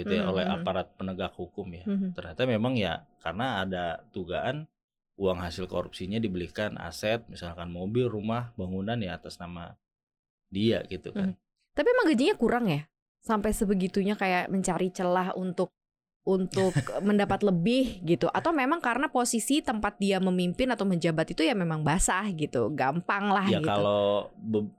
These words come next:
Speaker 1: aku pernah ngobrol ya sama satu menteri lah, dia
Speaker 2: Mm-mm.
Speaker 1: cerita memang dari sisi gaji memang jujur ya, dia bilang memang jauh lah sebagai menteri itu ya sembilan belas juta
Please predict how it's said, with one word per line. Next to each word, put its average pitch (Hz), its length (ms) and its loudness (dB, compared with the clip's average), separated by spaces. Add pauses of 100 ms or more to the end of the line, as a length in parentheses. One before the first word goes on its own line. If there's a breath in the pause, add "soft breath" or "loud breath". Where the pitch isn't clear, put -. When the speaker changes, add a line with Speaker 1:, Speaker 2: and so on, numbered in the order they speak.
Speaker 1:
aku 107 240 -2
pernah 107 400 0
ngobrol 98 400 4
ya 90 80 0
sama 90 320 -6
satu 95 320 -4
menteri 92 400 -2
lah, 92 160 0
dia 90 160 0
Speaker 2:
Mm-mm. 101 80 -4
Speaker 1:
cerita 92 400 -2
memang 135 480 -2
dari 101 400 -2
sisi 98 400 -8
gaji 95 480 -2
memang 113 640 -4
jujur 107 320 2
ya, 95 160 2
dia 92 160 0
bilang 104 240 -4
memang 107 480 -6 (240)
jauh 90 480 -4
lah 87 160 -6
sebagai 92 640 -4 (720)
menteri 95 480 -2
itu 120 320 0 (560)
ya 92 320 -2 (400)
sembilan 92 320 -4
belas 92 160 -2
juta 101 320 -4